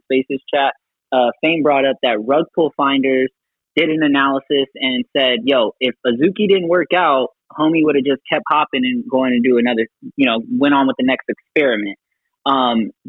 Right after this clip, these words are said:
but when the Funks caught up to this guy, they did some blockchain analysis, found this guy. He actually returned, um, you know, over a million dollars back to the Funks community.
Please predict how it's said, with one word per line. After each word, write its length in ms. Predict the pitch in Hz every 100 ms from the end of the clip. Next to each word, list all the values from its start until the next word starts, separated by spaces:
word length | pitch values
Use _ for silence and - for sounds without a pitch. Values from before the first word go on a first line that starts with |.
| -
but 180 | 139
when 240 | 127 147 135
the 100 | 127 -
Funks 280 | 156 170 135 -
caught 180 | 151 143
up 120 | 165 -
to 80 |
this 160 | 135 127 -
guy, 220 | 117 113
they 100 | 120
did 160 | 117 120
some 120 | - 110
blockchain 460 | 127 123 - 123
analysis, 680 | 117 120 127 127 - 127 120 _ - _ _ 156
found 220 | 151 156
this 120 | 139 -
guy. 300 | 120 117 117 - _ _ -
He 220 | 180 175
actually 460 | 156 160 170 151 127
returned, 720 | 165 180 - 190 175 156 139 - _ _ _ _
um, 240 | 120 120 135 -
you 160 | 135
know, 120 | 123 117
over 280 | 165 175 175
a 40 |
million 320 | 165 170 165
dollars 340 | 156 160 143 127
back 260 | 131 139 -
to 60 | 170
the 100 | 170
Funks 200 | - 165 -
community. 600 | 180 170 151 139 139 175